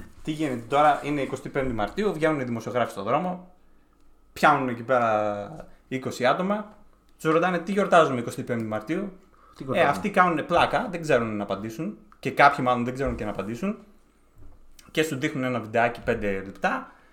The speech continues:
Speaker 1: και λένε, «Πω, πω, η νεολαία μας δεν ξέρει τι γιορτάζουμε αύριο μεθαύριο».
Speaker 2: Ε, θα μου πεις τι γιορτάζουμε, γιατί και εγώ δεν
Speaker 1: Καλά,
Speaker 2: ξέρω.
Speaker 1: δεν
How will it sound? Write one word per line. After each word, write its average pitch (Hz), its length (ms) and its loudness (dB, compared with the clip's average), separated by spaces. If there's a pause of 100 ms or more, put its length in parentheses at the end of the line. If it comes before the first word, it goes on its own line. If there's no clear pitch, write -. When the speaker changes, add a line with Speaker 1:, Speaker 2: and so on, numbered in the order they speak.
(160)
Speaker 1:
και 165 120 2
λένε, 170 220 0
«Πω, 165 200 2
πω, 143 440 2
η 131 60 0
νεολαία 131 360 4
μας 139 120 -2
δεν 131 100 -4
ξέρει 135 200 -2
τι 127 80 -6
γιορτάζουμε 127 460 0
αύριο 120 240 2
μεθαύριο». 107 440 -2 (440)
Speaker 2:
Ε, 135 100 -10
θα - 160 -4
μου 131 100 0
πεις 147 140 -4
τι 160 80 -2
γιορτάζουμε, 156 320 6
γιατί 147 140 -4
και 147 60 -4
εγώ 156 100 2
δεν 156 80 0
Speaker 1:
Καλά, 160 140 8
Speaker 2:
ξέρω. 123 160 6
Speaker 1:
δεν 117 40 -6